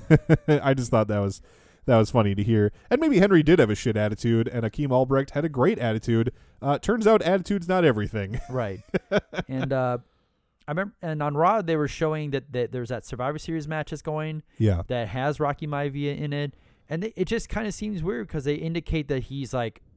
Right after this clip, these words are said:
Speaker 2: wrestling already, but he hasn't made his, like, W W F debut,
Speaker 1: Right.
Speaker 2: as far as I know. Unless
Speaker 1: No, it's the, it's the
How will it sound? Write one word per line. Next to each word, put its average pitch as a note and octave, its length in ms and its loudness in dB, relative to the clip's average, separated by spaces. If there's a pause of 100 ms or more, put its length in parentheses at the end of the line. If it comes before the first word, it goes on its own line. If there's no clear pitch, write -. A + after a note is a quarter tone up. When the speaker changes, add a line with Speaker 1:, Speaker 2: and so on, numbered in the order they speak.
Speaker 2:
wrestling C#3+ 680 -8
already, C3+ 400 -4
but B2 160 -4
he B2+ 60 -4
hasn't C#3 320 -6
made B2+ 400 -8
his, A#2+ 120 -6
like, A2+ 140 -8
W A#2+ 240 -8
W A2 240 -8
F - 100 -14
debut, B2 580 -6 (400)
Speaker 1:
Right. A2 180 8
Speaker 2:
as - 20 6
far C3 120 4
as B2 120 -4
I A2 120 -6
know. G#2+ 340 -6
Unless C3+ 260 0
Speaker 1:
No, G#3 180 12
it's - 220 2
the, A#3+ 360 -4
it's A3 200 -4
the G3+ 240 4